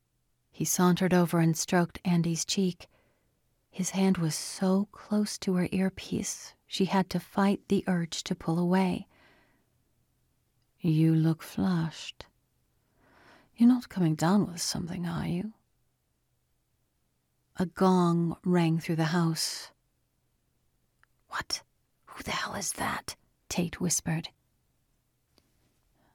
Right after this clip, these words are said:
"Are we expecting someone, Chen?" Arius kept his eyes on Andy,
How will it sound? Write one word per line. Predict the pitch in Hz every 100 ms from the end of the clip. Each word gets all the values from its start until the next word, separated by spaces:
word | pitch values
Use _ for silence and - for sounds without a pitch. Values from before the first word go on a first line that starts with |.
| _
"Are | 170 180
we | 175 175
expecting | 160 - - 269 262 - 151
someone, | - 139 131 127 143
Chen?" | - 156 139 196 226 208 - _ _ _ _ _ _ _ _ _ _ _ _ _ _ _ -
Arius | 180 170 165 160
kept | - 175 -
his | 160
eyes | 170 175 175
on | 156 151
Andy, | 175 160 160 160